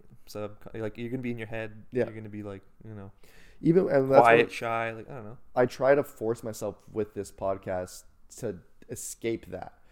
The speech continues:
Speaker 2: 'cause there's so many things in my brain that says to me,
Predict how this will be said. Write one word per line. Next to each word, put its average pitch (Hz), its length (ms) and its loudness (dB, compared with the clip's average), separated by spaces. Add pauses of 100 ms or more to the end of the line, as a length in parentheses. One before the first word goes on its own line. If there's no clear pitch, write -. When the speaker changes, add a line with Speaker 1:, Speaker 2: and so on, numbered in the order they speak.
(220)
Speaker 2:
'cause 107 380 -2 (320)
there's 123 200 -4
so 127 340 -2
many 131 440 -2
things 117 400 -8
in 117 80 -4
my 110 140 2
brain 107 320 -4
that 104 140 -6
says 104 320 -8
to 107 100 -12
me, 98 260 -8